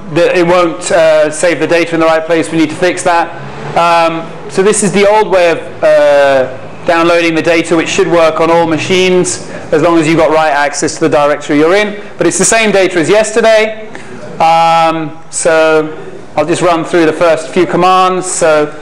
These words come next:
pylab inline, the magic command to get the plots in line. Um, downloading the data. Oh.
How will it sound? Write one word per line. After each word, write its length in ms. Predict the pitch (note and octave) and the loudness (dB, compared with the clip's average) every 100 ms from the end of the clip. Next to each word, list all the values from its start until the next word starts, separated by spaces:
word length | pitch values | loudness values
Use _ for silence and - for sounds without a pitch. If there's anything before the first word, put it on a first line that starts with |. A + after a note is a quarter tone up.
| - | -12
pylab 420 | - A3 G#3+ G3+ | -2 2 2 2
inline, 440 | F#3+ F#3+ G#3 G#3+ G3+ | 0 0 2 2 0
the 80 | F#3+ | 0
magic 360 | G3+ G3 F#3+ | 0 0 -4
command 560 | - F#3+ F#3 F#3 F3 - - - - | -4 0 2 2 -2 -14 -18 -20 -12
to 100 | D#3+ | -2
get 200 | F3+ E3+ | -2 -2
the 60 | |
plots 360 | - G#3+ - G3+ | -2 0 0 -2
in 100 | G3 | 0
line. 480 | F#3+ F#3 F#3 F#3 F3+ - - - - | 2 4 2 0 -6 -14 -18 -18 -4
Um, 600 | D#3+ E3 E3 E3 D#3+ D#3 - - - - | 0 2 4 2 0 -6 -14 -18 -18 -4
downloading 580 | F#3 G3 G3 F#3+ F3 E3+ | 0 0 2 0 0 0
the 80 | D#3+ | 0
data. 300 | F#3+ A3 A3 | 2 2 4
Oh. 680 | C#4 E4 E4+ D#4 C4+ A#3+ | 2 2 2 2 0 -2